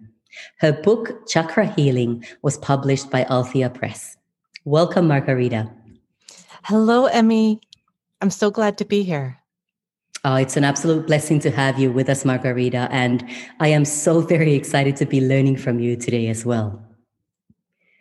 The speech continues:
Speaker 2: I'm so glad to be here.
Speaker 1: Thank you. Now, Margarita, since my podcast is called Sacred Feminine Power,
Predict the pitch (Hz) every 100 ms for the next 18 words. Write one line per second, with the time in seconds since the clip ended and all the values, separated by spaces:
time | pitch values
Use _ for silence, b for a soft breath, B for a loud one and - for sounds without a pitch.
0 | B - 180 180 214 196 190 175 165 151
1 | 151 151 135 - _ _ _ _ _ _
2 | _ _ - 120 110 - 123 113 110 110
3 | - 143 139 143 185 185 180 185 180 170
4 | 170 202 233 254 226 202 202 - - 180
5 | - 165 147 147 156 151 214 214 170 156
6 | 139 127 - 143 135 120 113